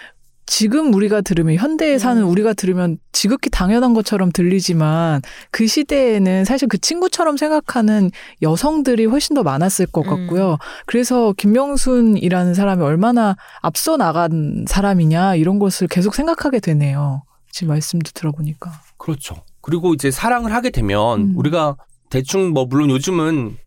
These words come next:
Speaker 3: 비언어로 소통을 하는 경우도 가능하지만 사랑한다고,
Speaker 1: 음.
Speaker 3: "나 너 좋아한다"고 말을 해야 되잖아요. 그런 것을 하지 않으면 사랑이 좀 뭔가 확실해지지 않는다는 이야기도 하고 있는데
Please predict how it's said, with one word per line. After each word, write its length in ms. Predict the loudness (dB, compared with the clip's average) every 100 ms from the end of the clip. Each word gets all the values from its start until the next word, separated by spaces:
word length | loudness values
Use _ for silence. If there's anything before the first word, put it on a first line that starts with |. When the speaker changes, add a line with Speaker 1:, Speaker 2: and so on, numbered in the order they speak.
| _ -8
Speaker 3:
비언어로 600 | 0 0 2 0 0 -2
소통을 380 | -4 -2 0 0
하는 140 | -2
경우도 280 | -2 -2 -4
가능하지만 1040 | -4 -4 -2 -4 -4 -4 -4 -2 -2 -4 -10 -20 -20 -20
사랑한다고, 800 | -6 -2 0 0 -2 -4 -6 -10 -8 -2
Speaker 1:
음. 80 | -2
Speaker 3:
"나 140 | 0
너 80 | -2
좋아한다"고 680 | 0 2 2 0 -2 -2
말을 400 | -2 0 0 0
해야 240 | 0 0 0
되잖아요. 640 | -2 -2 -2 0 0 -2 -4 -16 -4
그런 160 | -2
것을 240 | -2 -2 -2
하지 200 | 0 0
않으면 520 | 0 0 0 -2 -4 -12 -10
사랑이 420 | -4 -2 -2 -4
좀 140 | -2 -2
뭔가 480 | 0 0 0 -2 -6 -20 _ _ -12
확실해지지 580 | -8 -4 -2 -2 -2 -4
않는다는 460 | -2 -2 -2 0 0
이야기도 320 | -2 -4 -4
하고 240 | -2 -2
있는데 400 | -2 -2 -2 -4